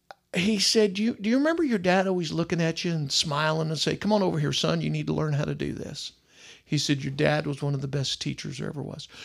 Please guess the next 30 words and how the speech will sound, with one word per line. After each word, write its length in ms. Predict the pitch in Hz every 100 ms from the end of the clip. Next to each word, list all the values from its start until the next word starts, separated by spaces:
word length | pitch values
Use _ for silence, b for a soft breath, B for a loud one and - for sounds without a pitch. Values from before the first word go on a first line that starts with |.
| B
Nobody 560 | 202 262 508 539 508 359
called 420 | - 240 - -
me, 360 | - - - 143 b b b
even 260 | 202 240 226
some 220 | 226 196
of 40 |
the 60 | 175
whack 320 | 160 165 -
jobs 360 | 165 135 135 -
back 320 | 69 73 -
then 340 | 71 - -
in 180 | 76 73 -
two 160 | 165
thousand 400 | 147 - - 143
and 140 | 147 147
eight. 280 | 73 73 _ B B B B B B
Not, 500 | 180 175 269 370 - 170 -
not, 380 | 202 208 254 - -
I, 160 | 156
'cause 180 | 180 180
I've 180 | 214 170
suffered 400 | - 147 156 -
from 180 | 143 135
that 240 | 123 - _ _ _ _ _ _ _ _
since 320 | - 131 117
two 160 | - 160
thousand, 600 | - - - - - - _ -
you 140 | -
know. 140 | - - _ _ - - -
I've, 120 | 147